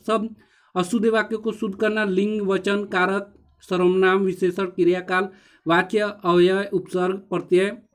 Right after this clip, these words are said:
संधि, समास, विराम, चिन्ह, मुहावरे एवं लोकोक्तियाँ, रस, छंद, अलंकार आदि। तीन अपठित बोध, चार प्रसिद्ध कवि, लेखक एवं उनके प्रसिद्ध रचनाएं। पांचवा हिंदी भाषा में पुरस्कार और छठा विविध।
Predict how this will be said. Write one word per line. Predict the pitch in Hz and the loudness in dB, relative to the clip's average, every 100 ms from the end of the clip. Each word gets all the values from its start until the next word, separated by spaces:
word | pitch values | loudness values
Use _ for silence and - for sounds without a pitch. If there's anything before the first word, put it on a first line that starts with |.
| 185 | -10
संधि, | 180 175 170 202 226 | 0 2 4 2 -2
समास, | 208 180 170 190 - - | 0 2 2 2 -2 -4
विराम, | 180 175 170 208 | 0 4 4 0
चिन्ह, | 226 - 202 220 208 | -4 -2 -2 -2 0
मुहावरे | 170 165 175 | 0 2 0
एवं | 202 185 | 0 2
लोकोक्तियाँ, | 180 170 170 175 175 135 - _ _ - | 2 2 0 -2 -2 -4 -8 _ _ 0
रस, | 185 247 247 | 2 2 -2
छंद, | 208 214 | -4 -4
अलंकार | 214 190 185 185 185 185 | 0 0 2 2 0 0
आदि। | 175 160 156 143 _ _ _ - | 0 2 0 -2 _ _ _ 0
तीन | 233 | 2
अपठित | 247 208 202 190 214 220 _ _ - | 2 -2 -2 -2 -4 -6 _ _ -2
बोध, | 170 180 143 139 _ _ _ - | 2 4 2 -4 _ _ _ 0
चार | 196 214 | 2 2
प्रसिद्ध | 214 208 - 185 | 0 -4 -4 -6
कवि, | 175 196 190 | -2 0 2
लेखक | 180 170 202 190 | 2 0 -6 0
एवं | 175 175 | 2 2
उनके | 175 156 226 - _ _ _ | 0 0 -4 -4 _ _ _
प्रसिद्ध | - 175 240 202 | -2 0 0 2
रचनाएं। | 202 175 180 139 123 _ _ _ | 0 2 0 0 -4 _ _ _
पांचवा | 196 196 233 | 0 2 0
हिंदी | 220 208 208 233 220 | 0 0 0 0 2
भाषा | 175 175 208 208 | 0 0 -2 -2
में | 202 202 - | -2 -4 -4
पुरस्कार | 175 180 - 190 196 165 | 0 0 0 -2 -2 -8
और | 143 | -10
छठा | 151 147 | -8 -4
विविध। | 165 139 131 120 | -2 0 -2 -4